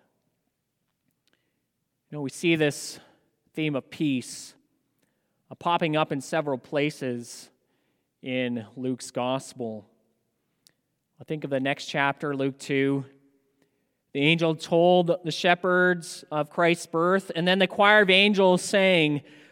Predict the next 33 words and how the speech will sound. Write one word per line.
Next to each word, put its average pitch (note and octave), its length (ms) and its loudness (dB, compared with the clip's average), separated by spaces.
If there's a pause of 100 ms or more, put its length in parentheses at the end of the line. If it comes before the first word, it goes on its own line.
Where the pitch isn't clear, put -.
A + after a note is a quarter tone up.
(120)
"Glory B3+ 320 8
to B3 60 10
God A#3 340 6
in A3+ 80 8
the G#3 120 6
highest, F3 600 6
and E3+ 140 2
on D#3+ 180 2
pe-, - 400 -14
on F#3 220 0
earth F#3 400 0
peace - 840 -4 (880)
among C#3 300 -4
those C#3+ 360 0
with C3+ 200 -10
whom A#2+ 480 -4 (460)
he's - 240 -18
pleased." A#2+ 680 -12 (2250)
Or D#3 140 2
also G3 320 4
in F3+ 100 4
Luke E3+ 220 4
two, F3 300 4
when E3+ 120 2
Jesus G3 400 2
was F#3 200 -2
presented G3 440 2
at F#3 120 2
the E3+ 80 -8
temple G3+ 600 0
after D#3+ 300 0
his D3 140 -4
birth, C#3 440 -6